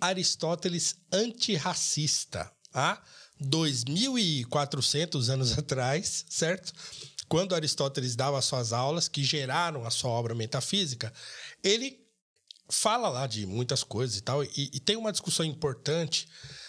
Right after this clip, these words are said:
na filosofia aristotélica, que é quando ele fala de matéria e forma, né? É, ou quando ele fala de, é, é, substância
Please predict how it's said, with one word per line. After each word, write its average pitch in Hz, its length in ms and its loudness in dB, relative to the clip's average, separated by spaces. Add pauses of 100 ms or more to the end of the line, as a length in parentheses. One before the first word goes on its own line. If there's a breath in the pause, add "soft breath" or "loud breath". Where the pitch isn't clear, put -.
(180 loud breath)
na 139 220 2
filosofia 123 640 0
aristotélica, 113 880 -2 (840)
que 170 100 4
é 170 60 4
quando 180 200 0
ele 165 120 0
fala 170 300 0
de 151 160 -2
matéria 175 720 0
e 196 100 2
forma, 117 760 0 (320)
né? 117 140 0 (400 loud breath)
É, 127 200 0
ou 165 140 2
quando 165 200 0
ele 160 140 0
fala 147 340 2
de, 139 200 -2 (480 loud breath)
é, 131 540 2
é, 123 420 2
substância 196 960 2